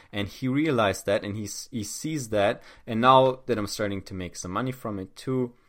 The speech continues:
and it seems like it's all gonna work out in a few years down the line,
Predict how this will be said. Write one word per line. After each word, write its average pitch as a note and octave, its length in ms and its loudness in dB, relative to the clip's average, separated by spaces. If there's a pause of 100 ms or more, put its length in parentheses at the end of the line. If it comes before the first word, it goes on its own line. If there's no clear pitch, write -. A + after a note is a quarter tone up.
(320)
and F#2 340 -6 (220)
it G2 160 -6
seems B2+ 280 0
like G#2 440 -2
it's G#2 240 -2
all G#2+ 180 6
gonna G2+ 220 0
work F#2+ 260 0
out F#2+ 220 2
in F2 340 -8
a - 60 -14
few - 180 -8
years F#2 420 -4 (440)
down E2 180 -2
the D2+ 100 -10
line, B2 420 2